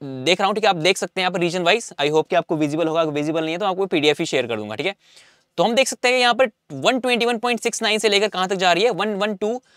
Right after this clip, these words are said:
अ, वन वन टू तक जा रही है, ठीक है। तो ये अपने पास एक एक्सपेक्टेड है, जो कि रीजन वाइज जैसे कि आप देख सकते हैं, इसको आप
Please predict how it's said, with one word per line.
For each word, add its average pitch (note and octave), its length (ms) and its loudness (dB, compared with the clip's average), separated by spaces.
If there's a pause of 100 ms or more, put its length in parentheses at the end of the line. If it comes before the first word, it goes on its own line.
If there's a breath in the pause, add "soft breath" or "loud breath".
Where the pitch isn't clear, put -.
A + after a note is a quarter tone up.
(240 soft breath)
अ, D#3 220 6
वन G3+ 180 4
वन A#3 160 2
टू G#3+ 120 -2
तक G#3+ 120 0
जा D3+ 180 4
रही G#2+ 120 0
है, A2 60 -4
ठीक D3+ 120 -2
है। A#3+ 60 2
तो A#3+ 140 -2
ये A3+ 160 4
अपने A#3+ 160 0
पास A#3+ 180 -2
एक A#3 220 -4 (140)
एक्सपेक्टेड B3 560 -2
है, G#3+ 180 2 (320)
जो F#3 100 0
कि C4+ 120 2
रीजन A3+ 260 4
वाइज G#3+ 160 6
जैसे G#3 180 -2
कि G#3 60 2
आप G#3 80 4
देख F3+ 200 2
सकते F#3+ 240 -6
हैं, A#3+ 100 -6 (280)
इसको D#3+ 240 0
आप G3+ 120 4